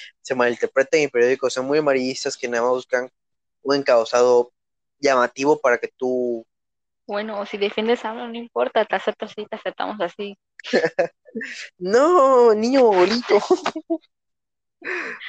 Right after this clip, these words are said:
Speaker 1: Pero bueno, em, el periódico amarillista, amarillista, perdón, o el foro amarillista siempre va a buscar un título llamativo para que tú consumas,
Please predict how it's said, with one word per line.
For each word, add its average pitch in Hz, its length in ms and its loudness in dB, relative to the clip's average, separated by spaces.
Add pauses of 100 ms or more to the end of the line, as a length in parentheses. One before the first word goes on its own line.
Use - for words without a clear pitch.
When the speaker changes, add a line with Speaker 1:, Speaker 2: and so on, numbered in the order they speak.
(200)
Speaker 1:
Pero 143 180 4
bueno, 143 460 0 (680)
em, 151 440 0 (2000)
el 170 140 0
periódico 180 360 2
amarillista, 185 720 0
amarillista, 151 480 -2
perdón, 143 340 -2
o 143 60 0
el 127 80 -4
foro 147 200 -6
amarillista 156 440 -2
siempre 143 240 -6
va 139 60 4
a - 40 2
buscar 143 320 -2
un 147 140 -8
título 143 300 -8
llamativo 131 500 -4
para 123 280 -2
que - 160 -18 (100)
tú 127 200 -8
consumas, 135 680 -8